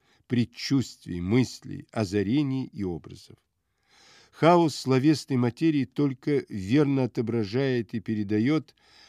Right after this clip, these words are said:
хаос образов, и больше, и глубже, ибо здесь скопившиеся страсти мира разрешаются в формах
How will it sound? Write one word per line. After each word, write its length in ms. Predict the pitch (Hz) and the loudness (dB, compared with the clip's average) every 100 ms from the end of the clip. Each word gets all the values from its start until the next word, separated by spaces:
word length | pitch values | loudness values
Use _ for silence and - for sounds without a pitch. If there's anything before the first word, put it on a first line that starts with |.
| _ | _
хаос 680 | - - 147 165 160 123 - - | -4 6 8 8 4 -2 -10 0
образов, 760 | 156 117 95 78 95 90 _ _ _ _ _ | 2 2 -4 -10 -12 -18 _ _ _ _ _
и 120 | - 127 | 2 2
больше, 560 | 101 151 143 117 - | 6 6 6 2 -6
и 220 | 143 120 | -6 -4
глубже, 680 | 113 113 151 123 80 80 104 _ _ _ | -4 0 0 0 -2 -16 -20 _ _ _
ибо 220 | - 110 120 | -4 2 2
здесь 560 | 98 95 135 107 - - | 2 2 2 2 -8 -16
скопившиеся 1000 | - - 123 - 139 110 - 113 - 113 | -14 -2 -2 0 -4 -2 -4 -4 -4 -10
страсти 720 | - - 110 123 107 - 110 | -10 -4 0 0 -2 -8 -6
мира 500 | 98 113 190 185 170 _ _ _ - | -2 0 0 -2 -6 _ _ _ -4
разрешаются 920 | 120 120 113 107 123 117 104 - 101 | 0 2 0 -2 2 4 2 -2 -10
в 60 | - | -8
формах 600 | - 160 156 151 120 | -2 0 2 0 -4